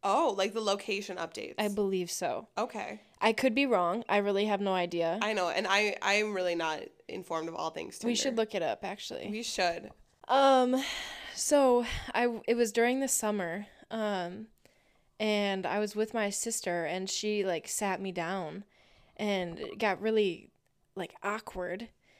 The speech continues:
Speaker 2: So I knew that there was some tea that she was gonna spill, but I didn't know that it was about me. <laughs>
Speaker 1: Yeah, so I did just look it up, and it does say, yes, your Tinder location changes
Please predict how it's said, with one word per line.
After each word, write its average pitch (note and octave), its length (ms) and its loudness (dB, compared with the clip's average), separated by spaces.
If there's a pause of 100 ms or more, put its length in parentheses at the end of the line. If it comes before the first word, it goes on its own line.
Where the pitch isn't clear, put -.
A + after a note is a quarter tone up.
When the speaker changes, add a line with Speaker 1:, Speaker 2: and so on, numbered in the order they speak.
(240)
Speaker 2:
So - 160 -2
I G#3+ 120 6
knew A3+ 220 4
that G#3+ 160 2
there A3 140 2
was G3+ 160 0
some G3 220 -4
tea A3+ 300 -4
that G#3 160 -2
she - 120 -4
was G3 80 -4
gonna F#3+ 200 -4
spill, G3 640 2
but G3+ 100 -2
I F#3 100 2
didn't G#3 280 0
know F#3 160 2
that F3 120 0
it E3+ 60 2
was F3+ 120 -4
about F3 300 0
me. A3 760 0
<laughs> - 40 -2 (300)
Speaker 1:
Yeah, G#3 440 6
so - 160 0
I C#4+ 140 8
did B3+ 220 2
just C4+ 160 -4
look A#3+ 180 -2
it G#3 80 2
up, F#3 140 2
and F3+ 100 0
it G3+ 100 -2
does G3 240 0
say, G3+ 140 -4
yes, F3+ 340 -2
your G3+ 140 -2
Tinder A#3 280 0
location A3 520 -4
changes G3+ 340 -4